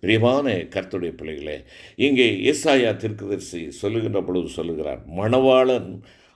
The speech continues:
ஆபரணங்களினால் தன்னை அலங்கரித்துக் கொள்ளுகிறதற்கும் மணவாட்டி நகைகளினால் தன்னை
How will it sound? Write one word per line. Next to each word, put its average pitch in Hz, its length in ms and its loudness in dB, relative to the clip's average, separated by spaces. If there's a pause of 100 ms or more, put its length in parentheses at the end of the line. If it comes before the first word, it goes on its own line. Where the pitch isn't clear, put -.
(100)
ஆபரணங்களினால் 160 1400 2
தன்னை 131 280 0
அலங்கரித்துக் 120 680 2
கொள்ளுகிறதற்கும் 90 760 -6 (960)
மணவாட்டி 143 880 4 (120)
நகைகளினால் 151 960 2
தன்னை 120 300 -4